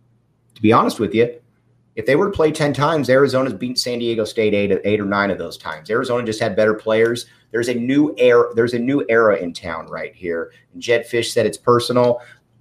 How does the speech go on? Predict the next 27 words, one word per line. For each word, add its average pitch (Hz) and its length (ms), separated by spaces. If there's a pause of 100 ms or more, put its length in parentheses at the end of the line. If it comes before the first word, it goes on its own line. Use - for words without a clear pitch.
Now, 110 320 (340)
the 107 80
next 135 360
game 110 280
is 95 120
going 107 320
to 104 100
be 101 540 (220)
bonkers. 123 600
People - 260
gotta 120 320
show 120 380
up. 113 180
Again, 107 260
Mississippi 120 420
State, 113 340
because 95 160
if 101 100
you 160 80
beat 202 320
Mississippi 160 480
State, 175 520 (420)
then 156 200
all 214 220
of 185 80
a 165 40
sudden 165 540